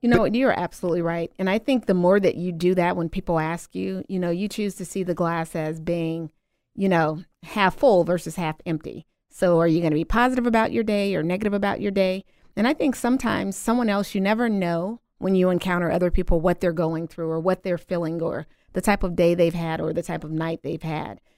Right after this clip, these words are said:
Speaker 1: And I think sometimes just giving a smile and just being positive and just kinda encouraging other people, it, you'd, you'd be surprised how many times you've, you've made someone's, someone's day, someone's life, and what have you.
Speaker 2: Without even realizing it.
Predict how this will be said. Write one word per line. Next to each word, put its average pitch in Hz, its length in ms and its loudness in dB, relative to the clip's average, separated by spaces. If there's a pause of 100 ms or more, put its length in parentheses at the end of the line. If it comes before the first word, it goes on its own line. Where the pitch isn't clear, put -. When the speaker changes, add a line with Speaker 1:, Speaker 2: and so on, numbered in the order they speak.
(200)
Speaker 1:
And 180 260 2
I 180 80 0
think 190 180 -4
sometimes 180 420 -2
just 180 200 0
giving 180 240 0
a 165 40 -2
smile 165 600 2
and 156 180 0
just 165 220 -4
being 165 180 -4
positive 165 560 -2
and 156 260 -4
just - 240 -12
kinda 294 160 -2
encouraging 202 520 -2
other 185 160 0
people, 170 460 -4 (400)
it, 220 260 -2
you'd, 208 280 -8
you'd 214 220 -4
be 233 100 0
surprised 180 580 0
how 196 60 -4
many 170 180 -2
times 170 300 -6
you've, 160 260 -8
you've 170 180 -8
made 165 260 -4
someone's, 165 460 -8 (340)
someone's 160 420 -4
day, 160 300 2
someone's 156 360 -6
life, 143 360 -6 (400)
and 160 100 -4
what 156 80 0
have 151 240 -4
you. - 160 -8
Speaker 2:
Without 110 260 4
even 92 140 2
realizing 85 520 2
it. 69 120 -12